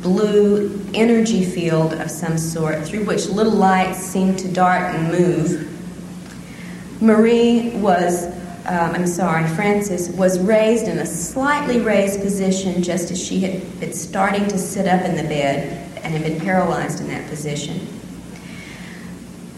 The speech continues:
Ted and Marie yelled at her, "What, you know, are you in pain? Can we help you? What's wrong?" She could barely hear them, and when she did answer them, they could barely hear her, and this is in a small bedroom.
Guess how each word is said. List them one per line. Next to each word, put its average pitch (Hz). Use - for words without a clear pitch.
Ted 240
and 185
Marie 190
yelled 220
at 247
her, 226
"What, 196
you 233
know, 196
are 226
you 226
in 220
pain? 262
Can 220
we 208
help 240
you? 202
What's 190
wrong?" 214
She 269
could 208
barely 220
hear 220
them, 165
and 185
when 196
she -
did 254
answer 196
them, 180
they 208
could -
barely 196
hear 180
her, 180
and 160
this 180
is -
in 180
a 175
small 165
bedroom. 160